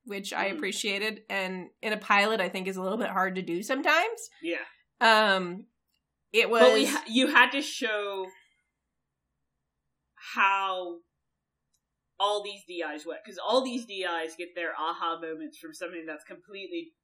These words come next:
Speaker 2: like, immaterial to what's, what the case is, case is about.
Speaker 1: Right.
Speaker 2: Richard's aha moment was, "Huh, the luggage never showed up."
Speaker 1: Mm-hmm.
Speaker 2: So, and this is, so this was a good way to show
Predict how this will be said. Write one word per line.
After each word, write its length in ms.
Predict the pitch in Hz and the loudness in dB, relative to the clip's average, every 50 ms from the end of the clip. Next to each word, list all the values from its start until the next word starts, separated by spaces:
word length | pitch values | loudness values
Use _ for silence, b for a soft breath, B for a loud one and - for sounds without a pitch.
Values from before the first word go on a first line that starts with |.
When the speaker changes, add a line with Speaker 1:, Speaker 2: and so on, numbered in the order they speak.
| _ _ 170 | _ _ -12
Speaker 2:
like, 300 | 175 170 160 151 151 - _ _ _ 185 180 _ _ _ _ _ - | -10 -8 -8 -8 -10 -14 _ _ _ -20 -20 _ _ _ _ _ -4
immaterial 880 | 196 202 208 202 196 190 - - - 233 196 185 180 170 175 165 160 156 - | -4 -4 -4 -4 -8 -12 -10 -6 -6 -4 -4 -4 -4 -4 -4 -4 -4 -6 -6
to 100 | - 214 | -6 -6
what's, 360 | 180 175 175 170 - - - - _ _ _ _ 185 | -4 -6 -6 -8 -8 -14 -20 -20 _ _ _ _ -10
what 160 | 202 185 180 | -8 -8 -8
the 80 | - - | -8 -10
case 240 | - 180 165 165 165 156 | -10 -10 -10 -10 -10 -14
is, 100 | 151 151 143 131 | -16 -14 -14 -14
case 140 | 165 165 - | -14 -14 -14
is 80 | - | -16
about. 160 | 151 139 - - - - - - _ - b b b b - | -16 -16 -16 -16 -16 -16 -18 -18 _ -20 b b b b -4
Speaker 1:
Right. 280 | 220 220 190 165 143 220 | 0 2 2 2 4 2
Speaker 2:
Richard's 360 | 247 - - - 254 233 - - | 2 2 2 -2 -4 -6 -6 -4
aha 400 | 180 196 220 - - 196 196 190 | -2 -2 0 0 0 0 -2 -2
moment 400 | 185 175 175 175 165 156 151 151 _ _ _ _ _ _ | -6 -10 -10 -10 -12 -14 -14 -16 _ _ _ _ _ _
was, 680 | 170 170 180 185 180 170 170 165 160 160 - - - _ _ _ _ _ _ - | -2 0 0 0 0 0 0 -2 -4 -6 -8 -16 -20 _ _ _ _ _ _ -2
"Huh, 380 | 233 254 392 415 277 - 156 - - - _ - | 2 4 4 4 4 2 0 -2 -10 -18 _ -10
the 100 | 190 180 | -10 -10
luggage 500 | 180 185 202 220 226 247 240 240 233 - 233 - - - _ _ _ 175 | -6 -6 -6 -4 -2 0 0 0 -2 -4 -14 -20 -20 -20 _ _ _ -20
never 720 | 170 170 165 165 165 165 165 170 165 165 160 160 160 160 _ _ _ _ | -16 -14 -10 -10 -10 -10 -10 -10 -10 -8 -10 -10 -12 -14 _ _ _ _
showed 540 | - - - - - 175 165 156 - - 392 | -20 -20 -18 -16 -14 -12 -12 -12 -12 -14 -16
up." 120 | 240 - _ _ _ _ _ _ _ _ _ _ _ _ _ _ _ _ _ _ _ - 226 | -18 -18 _ _ _ _ _ _ _ _ _ _ _ _ _ _ _ _ _ _ _ -8 -6
Speaker 1:
Mm-hmm. 360 | 220 208 202 196 175 165 175 185 - | -4 -2 -2 -2 -4 -6 -8 -10 -12
Speaker 2:
So, 380 | - - - 220 202 190 180 - - | -10 -4 0 2 4 4 4 2 0
and 100 | 202 214 | -2 -2
this 200 | 208 226 226 - | -2 -4 -6 -6
is, 180 | 226 196 190 185 - - - | -8 -8 -10 -12 -14 -10 -4
so 380 | - 190 185 180 175 170 165 - B B B B B B _ | -2 0 2 2 2 0 -2 -4 B B B B B B _
this 260 | 185 208 202 - - | -4 -2 -2 -2 -4
was 200 | 226 208 190 185 | -4 -6 -6 -6
a 60 | 180 | -8
good 260 | 180 - 180 180 170 165 | -6 -6 -6 -6 -4 -4
way 300 | 170 165 156 151 151 151 | -4 -2 -4 -4 -8 -10
to 140 | - 160 | -12 -14
show 460 | 151 - - 175 160 156 147 143 151 | -14 -12 -10 -8 -6 -6 -6 -8 -12